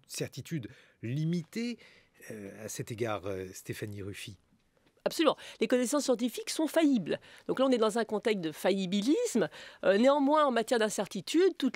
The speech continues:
Speaker 2: tous les énoncés produits par les sciences ne sont pas sur le même bateau. Hein, quand on dit que la, l'eau bout à cent degrés, on s'avance pas trop, on peut être à peu près certain de ce résultat.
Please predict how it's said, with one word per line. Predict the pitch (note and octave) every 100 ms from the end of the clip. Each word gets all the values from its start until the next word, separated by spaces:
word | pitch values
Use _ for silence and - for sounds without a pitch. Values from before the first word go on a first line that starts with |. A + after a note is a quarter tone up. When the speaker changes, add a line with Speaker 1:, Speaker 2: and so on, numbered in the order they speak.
| -
Speaker 2:
tous | -
les | G#3+ G3+ A#3+
énoncés | C#4 D4 - G4+
produits | - B3 A3
par | A#3 G#3
les | G#3
sciences | - B3 A3
ne |
sont | F3+ F#3
pas | B3+
sur | A#3 A3
le |
même | G3 G3
bateau. | F3+ F#3+ D#4 G4+ - - - -
Hein, | -
quand | G3 F3+
on | G3+
dit | G3 A3
que | -
la, | E3
l'eau | F3+ A3
bout | F3+ G#3+
à | G3
cent | G#3
degrés, | G3 F#3 G#3+ G#3+ - _ - - - _ -
on |
s'avance | G3 G3 F#3+ F#3
pas | A3+
trop, | - - D#4+
on | D4
peut | G3+
être | -
à | G3
peu | F#3+
près | - F#3+
certain | A3+ - G#3+ A3
de | E3+
ce | -
résultat. | F3+ F3+ F3 C4+